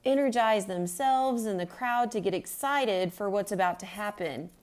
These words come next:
So I want to do the same thing for my students. Uh, so this week, each student is gonna get with their parents and they are gonna come up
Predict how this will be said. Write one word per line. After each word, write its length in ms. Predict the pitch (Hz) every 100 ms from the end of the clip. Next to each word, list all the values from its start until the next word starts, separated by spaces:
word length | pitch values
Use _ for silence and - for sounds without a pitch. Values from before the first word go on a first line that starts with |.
| _ _ -
So 760 | - - 277 269 269 269 269 269 269
I 120 | 277
want 240 | 302 359
to 60 | 370
do 180 | 285 285
the 140 | 277
same 560 | 262 - 214 202 208 208 - -
thing 540 | 185 170 160 165 190 196 -
for 800 | - - 165 160 156 156 165 170 _
my 140 | 214 220
students. 580 | 220 302 240 151 - - - - -
Uh, 180 | 208 196
so 180 | 185 240
this 300 | 220 294 302
week, 280 | 247 226 -
each 240 | 233 220
student 440 | - 277 294 247 -
is 160 | 196
gonna 200 | 214 202
get 280 | 180 226 233
with 220 | 233 254
their 140 | 302 294
parents 680 | 233 220 190 185 185 - - - - _
and 180 | 214 202
they 400 | 240 262 277 285
are 80 | 233
gonna 180 | 208 196
come 320 | - 262 285
up 360 | 247 190 175